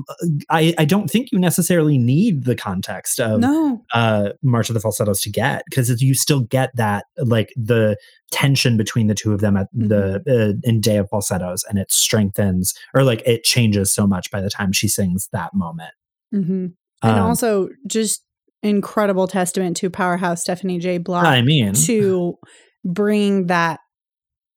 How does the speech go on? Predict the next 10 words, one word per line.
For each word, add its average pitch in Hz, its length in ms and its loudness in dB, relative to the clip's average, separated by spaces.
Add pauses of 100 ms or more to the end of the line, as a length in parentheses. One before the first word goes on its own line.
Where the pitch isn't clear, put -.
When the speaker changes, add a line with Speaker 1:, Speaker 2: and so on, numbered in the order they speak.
(720)
Speaker 2:
to 220 180 0
bring 196 440 2
that 180 200 -2
sense 190 240 0
of 175 140 -2
resolve 170 500 0
Speaker 1:
Yeah. 107 220 2
Speaker 2:
into 190 400 0
it. 254 220 0 (160)
You, 226 420 0